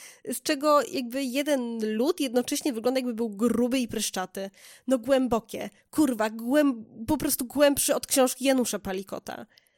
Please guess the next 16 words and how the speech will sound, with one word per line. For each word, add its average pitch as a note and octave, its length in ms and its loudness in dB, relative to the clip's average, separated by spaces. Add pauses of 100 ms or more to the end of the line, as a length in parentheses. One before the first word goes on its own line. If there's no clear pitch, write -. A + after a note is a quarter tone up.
(360)
To, F#4 120 -8
co C5+ 140 6
teraz D4 240 -2
powiem, C4+ 300 0
będzie A#3+ 200 0
kontrowersyjne, A3+ 960 -2
ale A#3 180 -2
jestem D4 300 -4
w - 40 -6
stanie B3+ 320 -2
sobie A#3 200 -6
wyobrazić A3+ 480 -4
sytuację, A3 480 -4
w C4+ 60 -8
której B3 240 0
generatywne A#3+ 600 -2